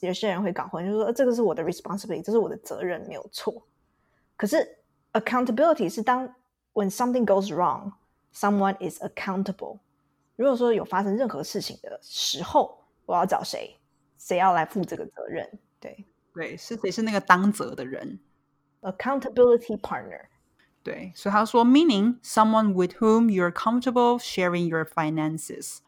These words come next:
Speaker 2: 哇，这个你要找一个呢，某一个人，他是可以让你觉得，诶，可以很，很坦白的去讨论这些你的财务的问题。
Speaker 1: It could be a family member，其实他也可以是你的家人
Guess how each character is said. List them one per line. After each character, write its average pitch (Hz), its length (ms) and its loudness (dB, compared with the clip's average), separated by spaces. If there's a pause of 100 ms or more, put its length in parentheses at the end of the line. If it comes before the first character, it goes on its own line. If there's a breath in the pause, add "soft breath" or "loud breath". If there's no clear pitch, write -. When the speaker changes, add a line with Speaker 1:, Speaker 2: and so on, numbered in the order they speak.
Speaker 2:
哇， 156 280 0
这 170 140 -8
个 170 200 -4 (220 soft breath)
你 180 100 -6
要 220 80 4
找 185 240 2
一 170 80 -4
个 185 120 -2
呢， 165 320 0 (340 soft breath)
某 180 280 -2
一 180 100 -6
个 196 140 0
人， 165 180 -2
他 - 180 0
是 214 160 -6
可 180 160 -4
以 160 120 -4
让 180 200 0
你 151 120 -2
觉 156 120 -10
得， 156 140 -4 (120)
诶， 214 120 -4 (160)
可 - 140 -4
以 214 80 2
很， 180 260 -6 (140)
很 220 200 4
坦 151 220 4
白 143 180 -2
的 147 140 -10
去 - 140 -14
讨 - 220 -6
论 170 180 -2
这 156 80 -12
些 165 160 -2
你 160 140 -2
的 139 60 -12
财 - 220 -8
务 165 140 -6
的 143 100 -8
问 151 180 -6
题。 - 300 -16 (200)
Speaker 1:
It 220 140 -2
could - 280 -2
be 202 180 4
a 185 40 4
family 254 500 0
member， - 420 -10
其 285 120 -2
实 320 60 2
他 415 120 0
也 214 120 2
可 240 160 -2
以 180 120 2
是 220 180 -2
你 170 140 -4
的 180 140 -6
家 196 420 -2
人 - 200 -6